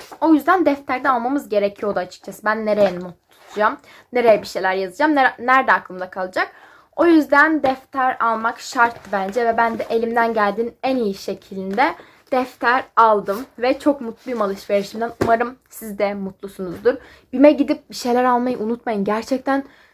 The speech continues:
çok uygun. Gidin alın yani. Koşun hatta. Şu an bu videoyu kapatın ve gidin alın. Ama önce like atın videoya. Sonra bime koşun. Neyse sizleri çok seviyorum. Görüşmek üzere diğer videolarda.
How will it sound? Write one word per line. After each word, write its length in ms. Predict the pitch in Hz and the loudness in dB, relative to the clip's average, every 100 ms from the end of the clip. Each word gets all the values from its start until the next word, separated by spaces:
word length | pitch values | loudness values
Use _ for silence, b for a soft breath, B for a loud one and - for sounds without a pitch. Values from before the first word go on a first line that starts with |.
| b b _ | b b _
çok 360 | - 254 254 | -2 -2 0
uygun. 420 | 277 233 202 202 196 | 0 0 -2 -2 -2
Gidin 300 | 226 269 269 | 0 0 4
alın 180 | 240 262 | 4 6
yani. 300 | 247 202 196 | 4 0 -2
Koşun 320 | 269 254 285 | -4 -2 0
hatta. 320 | 226 202 208 | 0 0 -4
Şu 140 | 208 240 | -2 -2
an 100 | 247 | -2
bu 120 | 254 | -4
videoyu 260 | 262 294 | 0 0
kapatın 460 | 285 277 339 349 339 | 0 0 0 2 2
ve 80 | 320 | 2
gidin 300 | 320 311 311 | 4 2 4
alın. 260 | 254 233 190 | 2 2 0
Ama 200 | 226 254 | 0 -2
önce 140 | 247 | 0
like 300 | 285 220 226 | 2 2 2
atın 220 | 208 - 180 | -8 -10 -10
videoya. 320 | 196 311 359 B B B | -4 -4 -4 B B B
Sonra 180 | - 220 | -4 -4
bime 180 | 220 220 | -2 -4
koşun. 360 | 208 202 101 - _ | -4 -14 -18 -20 _
Neyse 220 | 254 277 269 | -4 -4 -4
sizleri 300 | 262 277 285 | 0 2 2
çok 160 | 294 | 0
seviyorum. 280 | - 262 254 | -2 -4 -2
Görüşmek 340 | 233 233 254 | -4 -4 -8
üzere 240 | 247 233 220 | -6 -4 0
diğer 200 | 214 220 | 0 0
videolarda. 420 | 220 214 220 220 | 2 2 2 -2